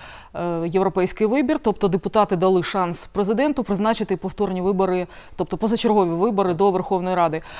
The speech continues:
Е, такі, е, заклики звучали і на Сумщині от під час Майдану. Скажіть, будь ласка, чи є все-таки в нас такі ініціативи, чи є прагнення також от виконати те, чого вимагає народ, оновити владу, і в тому числі депутатські, е,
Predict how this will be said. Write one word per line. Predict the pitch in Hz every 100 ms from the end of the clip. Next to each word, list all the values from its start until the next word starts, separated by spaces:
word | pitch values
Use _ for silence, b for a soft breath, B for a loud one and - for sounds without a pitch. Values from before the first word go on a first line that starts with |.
| B -
Е, | 180
такі, | 208 208 - 262
е, | 240 127 190 185 175 -
заклики | 190 247 254 233 220
звучали | 190 202 240 214 196
і |
на | 196
Сумщині | 226 226 190 190 170
от | 165
під | -
час | - 185
Майдану. | 185 185 247 294 214 B B
Скажіть, | - 226 226
будь | 196
ласка, | 220 202 -
чи | - 220
є | 214 208
все-таки | - 196 196
в |
нас | 185 180
такі | 185 196
ініціативи, | 190 196 185 240 208
чи | 202
є | 190
прагнення | 208 214 247 226 180 165 B B
також | 190 233 220
от | 185
виконати | 175 226 208 196 185 180 - - -
те, | 226
чого | 247 233 202
вимагає | 196 190 202 196
народ, | 202 180 175
оновити | 185 185 185
владу, | 180 226 196
і |
в |
тому | - 202 202
числі | 190 190
депутатські, | 170 175 185 - 175 B B B B
е, | 170 170